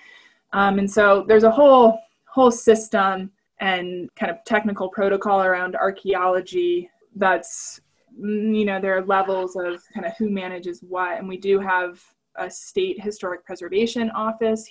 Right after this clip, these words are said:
here in Wyoming, along with all states actually have a shippo for short. Um, and they kind of come up with different protocols and, and here in Wyoming, and don't quote me on this, I haven't looked at it recently, but it's something like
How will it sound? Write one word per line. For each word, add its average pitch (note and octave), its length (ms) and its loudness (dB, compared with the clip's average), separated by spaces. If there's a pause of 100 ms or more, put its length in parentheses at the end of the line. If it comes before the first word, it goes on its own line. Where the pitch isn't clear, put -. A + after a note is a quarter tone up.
here G#3+ 320 0
in G#3+ 80 -4
Wyoming, G#3+ 720 -6
along F#3 300 -8
with F#3 100 -12 (160)
all F#3 240 2
states - 480 -12
actually G3 300 -14
have F3+ 180 -10
a - 40 -12
shippo F#3 640 -12
for F#3+ 160 -16
short. F#3+ 460 -10 (460)
Um, B3 260 10 (140)
and B3+ 120 8
they C#4 160 6
kind C#4 240 2
of C4 60 -2
come C4 140 2
up A#3+ 100 4
with A#3+ 100 2
different A3+ 280 2
protocols G#3 560 2
and, G3 240 -6
and G3 180 -8
here G#3+ 200 0
in G3+ 100 -2
Wyoming, F#3+ 720 -4
and G3 160 -8
don't F#3+ 240 -4
quote - 180 -2
me G3 120 -6
on F#3+ 140 -4
this, F#3+ 220 -10
I G3 40 -8
haven't F#3+ 280 -10
looked G3+ 180 -14
at G3+ 120 0
it G3 100 -4
recently, G#3+ 400 -6
but G3 140 -4
it's G3 160 -10
something A3 400 0
like F#3+ 400 -8